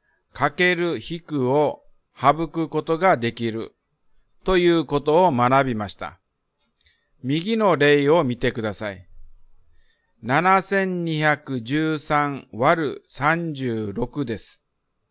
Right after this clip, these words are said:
二が立って七十二。七十二引く七十二はゼロ。一を下ろします。一割る三十六はできないので、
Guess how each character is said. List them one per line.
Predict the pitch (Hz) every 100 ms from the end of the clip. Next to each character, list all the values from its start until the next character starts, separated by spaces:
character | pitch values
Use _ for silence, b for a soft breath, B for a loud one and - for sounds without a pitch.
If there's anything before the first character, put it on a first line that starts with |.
| _ _ _ _ _ _ _ 123
二 | 117 175
が | 190 202
立 | -
っ | 156 - _
て | 170 160
七 | 107 127 151 165
十 | 143 135 120 110
二。 | 107 135 117 _ _ _ _ _ _ _ _ _ _ _ _ _ _ _ _ 170
七 | - 254 202 202
十 | 170 156 135
二 | 123 160 160
引 | 139 147
く | 156 135
七 | 110 127 156 165
十 | 143 143 127 117
二 | 113 123
は | 139 143 - -
ゼ | 98 139
ロ。 | 131 - - - - - _ _ - _ _ _
一 | 143 143 165
を | 180 165
下 | 127
ろ | 123
し | -
ま | 110
す。 | 104 - - _ _ _ _ _ _ _
一 | - 143 180 175
割 | 185 180
る | 147
三 | 117 151 170 160
十 | 143 135 120 113
六 | 120 120 135
は | 139 147 117
で | 104 120
き | 143 143
な | 143 139
い | 131
の | 127 139
で、 | 147 120